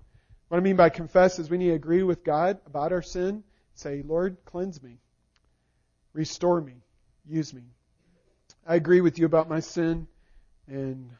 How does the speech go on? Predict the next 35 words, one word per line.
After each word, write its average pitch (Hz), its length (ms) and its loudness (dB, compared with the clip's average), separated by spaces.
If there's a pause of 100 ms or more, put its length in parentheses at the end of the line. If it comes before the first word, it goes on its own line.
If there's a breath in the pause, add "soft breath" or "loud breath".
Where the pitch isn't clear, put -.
(120)
I 147 100 -4
want 156 380 0
to 143 380 -2 (220)
live 160 260 4
the 147 100 -4
way 156 140 2
you 156 140 -4
want 160 160 -8
me 139 80 -12
to 135 80 -10
live." 131 280 -4 (800 soft breath)
And 165 160 -2
so 202 440 8
it's 202 180 2
a 180 60 -2
time 220 260 2
of 196 120 -2
examination, 190 680 0
a 151 80 -8
time 247 240 -10
of 254 80 -8
fellowship, 196 480 -2
a 170 40 -14
time 254 360 -6
of 233 100 -8
remembrance 180 580 -8
when 175 80 -14
we're 175 100 -8
remembering 196 520 -2
what 170 200 -2
Jesus 180 420 -10
did 185 140 4
on 180 100 -2
the 180 80 -6
cross. 139 400 -6